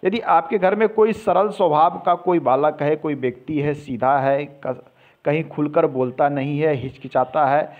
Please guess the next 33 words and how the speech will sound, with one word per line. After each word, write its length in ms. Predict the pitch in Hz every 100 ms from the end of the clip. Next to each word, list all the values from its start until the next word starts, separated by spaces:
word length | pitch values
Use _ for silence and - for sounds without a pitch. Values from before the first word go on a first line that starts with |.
| - _ -
वैसे 380 | 180 196 196 254
व्यक्ति 400 | 214 202 - 220
को 120 | 214
यदि 260 | 202 175 202
इस 600 | - 190 - - - - _ _ 156
कॉर्नर 400 | 151 151 170 170
वाले 280 | 160 156 151
कक्ष 380 | 170 147 -
में 180 | 151 156 -
आप 260 | 131 131 127
स्थान 440 | - - 123 120
दे 200 | 95 113
देते 300 | 104 - 120
हैं 220 | 110 131 - _ _ _ -
तो 60 | 208
उस 140 | 170
व्यक्ति 400 | 151 151 151 143
में 160 | 139 - - _
सुधार 360 | - 120 123 123
आने 200 | 110 110
की 140 | -
संभावना 540 | - 110 90 82 78
है। 220 | 87 - - _ _ _ _ _ 156
परंतु 340 | 151 151 202
जो 140 | 170 165
व्यक्ति 340 | 165 156 180
आपके 300 | 143 147 170
घर 220 | 131 143
में 360 | 151 160 151 - - _ _ _ _ _ _ _ _ _ _ _ _ _
क्रोधित 380 | 147 143 143 151
होने 180 | 147 147
वाला 340 | 139 135 135 123
है 160 | 123